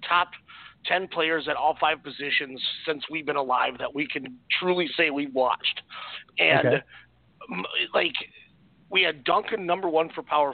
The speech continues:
Speaker 1: forward. I went Dirk two, K G three, and Elijah, I think, went K G two, Dirk three, but we ended up going Dirk because of the, the playoff performance when he won the ring at two, but K G's right there.
Speaker 2: Yeah.
Speaker 1: If you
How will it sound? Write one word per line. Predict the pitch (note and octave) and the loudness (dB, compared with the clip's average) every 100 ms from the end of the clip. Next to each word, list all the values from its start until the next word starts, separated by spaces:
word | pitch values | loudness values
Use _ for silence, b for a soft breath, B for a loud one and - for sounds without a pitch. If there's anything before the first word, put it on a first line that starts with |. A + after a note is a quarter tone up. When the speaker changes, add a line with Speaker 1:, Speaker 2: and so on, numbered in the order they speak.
| - | -2
Speaker 1:
forward. | B2+ A#2 A#2 - B B B B B _ - | -2 -2 -6 -10 B B B B B _ -2
I | C#3+ F3 | 2 2
went | F3+ F3+ C#3 | 2 -2 0
Dirk | E3 F3 - - | 2 2 -2 -4
two, | F3+ D#3 | -4 -4
K | - E3 | -2 0
G | C#3+ D3+ - | 0 -6 -6
three, | D#3 D3+ C#3+ C#3 - _ _ | -6 -4 -2 -4 -10 _ _
and | D3+ D3 C#3+ C#3+ | 4 4 4 0
Elijah, | C#3 C#3+ C#3+ D#3 C#3+ | 0 4 4 4 2
I | D3 | 0
think, | - D3+ | 0 -4
went | - C#3+ C3+ _ _ - | -2 -2 -4 _ _ -2
K | D#3 D3 | 0 0
G | D3 C#3 | -2 -4
two, | - C#3 | -6 -6
Dirk | C#3 C#3 - - | 0 0 0 -6
three, | C#3 C#3 | -2 -2
but | B2+ C3+ | -2 -4
we | C#3 | 0
ended | D3 D3+ | 2 2
up | D3 C#3 | 0 2
going | D3 C#3+ B2+ A2 | 4 4 2 -4
Dirk | D#3 D3+ C3 | 2 2 2
because | - B2+ C#3 B2+ | -4 -2 -2 -2
of | C3+ | -4
the, | A#2+ B2 A#2 B B B | -2 -2 -4 B B B
the | - | -4
playoff | - E3+ D#3 C#3+ | 2 4 4 2
performance | D3 - C#3+ C3+ C3 | -2 0 0 0 -2
when | C#3 | -2
he | C3+ | 0
won | C3+ C#3 | 0 0
the | - | 0
ring | C#3 C3+ | -2 -4
at | B2+ - | -4 -2
two, | E3+ D#3 | 0 0
but | C3+ - | -2 -4
K | - D#3+ | 0 0
G's | C3+ C#3 A2 | 0 -4 -2
right | A#2 A#2 - | -2 -2 -2
there. | - - - B B B B B B B | -2 -4 -8 B B B B B B B
Speaker 2:
Yeah. | A2+ F2+ - - - _ _ _ - | 0 0 -8 -18 -20 _ _ _ 0
Speaker 1:
If | G#3+ | 0
you | F#3 B3+ | 2 0